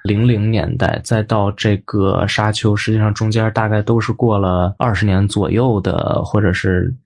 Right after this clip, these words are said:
十几年、十五年吧，左右的这样一个时间段，然后就会出现的这样一个史诗性质的系列的作品哈。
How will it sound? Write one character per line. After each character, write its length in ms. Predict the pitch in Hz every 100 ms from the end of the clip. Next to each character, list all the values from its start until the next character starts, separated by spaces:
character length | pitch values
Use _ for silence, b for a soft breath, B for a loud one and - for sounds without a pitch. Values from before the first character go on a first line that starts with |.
| -
十 280 | - 98 104
几 120 | 113
年、 240 | 82 80
十 220 | 98 - 110
五 160 | 110
年 240 | 85 73 92
吧， 220 | 90 95
左 220 | - 87
右 220 | 95 117 107
的 160 | 98
这 120 | 95
样 140 | 113 98
一 60 |
个 120 | 95 101
时 200 | - 98
间 200 | 107 120
段， 220 | 135 -
然 120 | 92 92
后 160 | 107
就 140 | 104 107
会 160 | 110
出 200 | 104 -
现 220 | 107 110
的 120 | 98 95
这 120 | 113
样 120 | 104
一 60 | 92
个 120 | 107
史 280 | 104 - -
诗 320 | - - 107
性 260 | 104 117 101
质 80 | 95
的 140 | 90 95 -
系 220 | - 127
列 260 | 135 120
的 80 | 101
作 260 | 98 117 107
品 200 | - 123
哈。 340 | 101 101 113